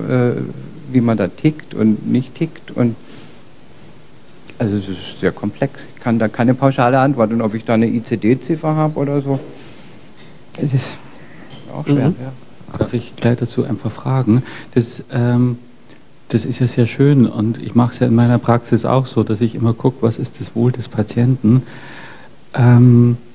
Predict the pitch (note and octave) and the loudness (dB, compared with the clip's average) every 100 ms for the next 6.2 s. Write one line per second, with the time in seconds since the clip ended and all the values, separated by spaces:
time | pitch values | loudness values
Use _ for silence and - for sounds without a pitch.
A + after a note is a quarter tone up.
0 | - - - - - - - - - - | -20 -20 -20 -20 -20 -20 -20 -20 -20 -20
1 | - - - - - - - C3 C#3 C#3+ | -20 -18 -18 -20 -20 -6 0 4 6 4
2 | C#3 B2+ D#3+ D#3 - C#3 - - A#2 C#3+ | 4 0 0 0 0 -2 -4 0 2 4
3 | C#3+ C3+ C3+ C3 A#2+ A#2+ A2+ B2+ B2+ - | 6 4 4 0 0 0 2 4 2 4
4 | D3 D#3+ C3+ B2+ C3 B2+ B2+ - C3+ - | 4 4 4 4 6 4 2 2 0 0
5 | C3 - E3+ D3+ A#2 - - - - A#2 | -2 4 6 6 4 0 -8 -12 -2 0
6 | A#2 A2 | 2 0